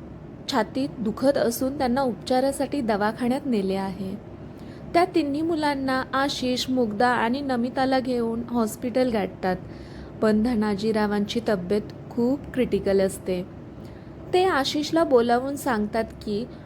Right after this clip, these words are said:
"माझ्या मागे सीमाची काळजी घे आणि मुग्धा, नमिता लहान आहेत,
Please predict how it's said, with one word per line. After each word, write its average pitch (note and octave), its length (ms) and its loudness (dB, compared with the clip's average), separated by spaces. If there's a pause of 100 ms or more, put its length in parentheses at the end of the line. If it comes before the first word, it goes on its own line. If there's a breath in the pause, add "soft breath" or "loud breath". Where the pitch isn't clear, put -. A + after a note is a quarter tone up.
(160)
"माझ्या A3+ 360 2
मागे A#3+ 400 0
सीमाची G#3+ 800 -2 (500 loud breath)
काळजी G3+ 460 4
घे F#3+ 320 -4 (160)
आणि B3 220 2
मुग्धा, A3 520 -2
नमिता A3+ 540 2
लहान G#3 500 0
आहेत, G3+ 320 -2